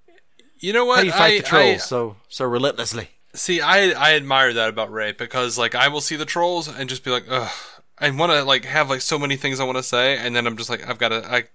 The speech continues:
Speaker 1: no, I've gotta X out of Twitter right now. I gotta get out of it."
Speaker 2: Yeah, I can get in there for, I don't know, eh, thirty minutes maybe. Like, legit
Speaker 1: Yeah.
Speaker 2: be in it for about maybe thirty minutes, and then after about thirty minutes, my brain goes, and I'm out. I don't know what it is. I
Speaker 1: Right.
Speaker 2: just,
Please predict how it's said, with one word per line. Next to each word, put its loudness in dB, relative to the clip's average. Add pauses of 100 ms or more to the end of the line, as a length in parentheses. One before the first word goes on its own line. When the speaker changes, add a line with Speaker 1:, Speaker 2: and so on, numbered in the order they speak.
(120)
Speaker 1:
no, -2
I've -6
gotta 2
X -2
out 4
of -2
Twitter -2
right -6
now. -12
I -6
gotta -2
get 2
out 6
of -2
it." -6 (180)
Speaker 2:
Yeah, 0
I 0
can -6
get 0
in -4
there -2
for, -2
I -2
don't -4
know, -6 (540)
eh, -14
thirty -4
minutes -4
maybe. -2 (180)
Like, -2
legit 2
Speaker 1:
Yeah. -16
Speaker 2:
be 2
in 2
it -2
for -8
about 2
maybe -2
thirty -2
minutes, -6
and -8
then -2
after -2
about 0
thirty -4
minutes, -6
my -4
brain -4
goes, -8 (640)
and -4
I'm -4
out. -4 (180)
I -2
don't -4
know -4
what -2
it 0
is. 2
I 4
Speaker 1:
Right. 4
Speaker 2:
just, -10